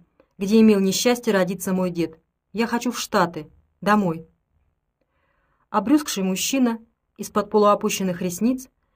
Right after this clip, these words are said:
внимательно следил за своим давним другом.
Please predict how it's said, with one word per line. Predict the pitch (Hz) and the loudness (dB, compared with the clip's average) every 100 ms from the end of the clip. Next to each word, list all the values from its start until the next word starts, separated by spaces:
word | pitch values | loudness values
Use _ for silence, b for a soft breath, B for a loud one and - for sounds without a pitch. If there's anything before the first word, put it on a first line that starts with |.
| _ _ | _ _
внимательно | 214 226 294 285 254 | 2 6 4 4 0
следил | 247 240 214 226 226 - _ | 0 -4 -4 -4 -4 -10 _
за | 175 180 | -10 -6
своим | 185 185 208 | -2 0 0
давним | 175 175 175 175 | 0 0 0 -2
другом. | 165 151 151 | -6 -8 -12